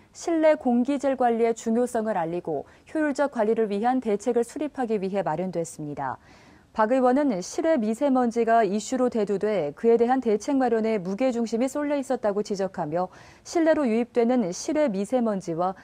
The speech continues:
냉난방기기에 누적돼 있던 유해물질이 실내로 재배출되는 것도 건강에 큰 위협이 될 수 있다고 말했습니다.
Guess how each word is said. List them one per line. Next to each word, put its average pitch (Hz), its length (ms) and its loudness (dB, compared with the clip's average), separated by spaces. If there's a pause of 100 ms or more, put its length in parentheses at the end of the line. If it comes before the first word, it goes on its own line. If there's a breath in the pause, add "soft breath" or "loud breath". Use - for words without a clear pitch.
(160 loud breath)
냉난방기기에 240 1000 2
누적돼 226 480 0
있던 226 300 -2
유해물질이 202 800 -2 (220 loud breath)
실내로 269 480 2
재배출되는 220 840 -2
것도 165 540 -2
건강에 214 560 0
큰 254 280 -4
위협이 247 380 -2
될 185 180 -2
수 - 140 -6
있다고 185 320 -4
말했습니다. 160 800 -8